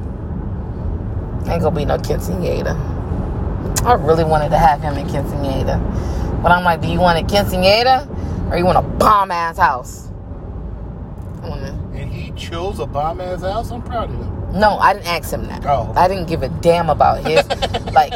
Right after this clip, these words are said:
Speaker 1: if it was up to him, it'd be a quinceañera.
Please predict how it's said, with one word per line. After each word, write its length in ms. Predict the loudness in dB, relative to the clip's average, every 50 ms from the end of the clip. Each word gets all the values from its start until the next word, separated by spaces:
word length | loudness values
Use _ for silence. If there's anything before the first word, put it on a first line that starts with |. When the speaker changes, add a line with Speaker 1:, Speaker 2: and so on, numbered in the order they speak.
| -4
Speaker 1:
if 160 | -4 -4 -4 -4
it 140 | -4 -4 -4
was 100 | 2 4
up 140 | 4 4 2
to 80 | -2 -6
him, 320 | -8 -4 -2 0 0 0 2
it'd 240 | 0 0 0 -2
be 120 | -4 -4 -4
a 60 | -4
quinceañera. 760 | -4 -4 -4 -4 -4 -6 -6 -4 0 2 2 2 2 0 0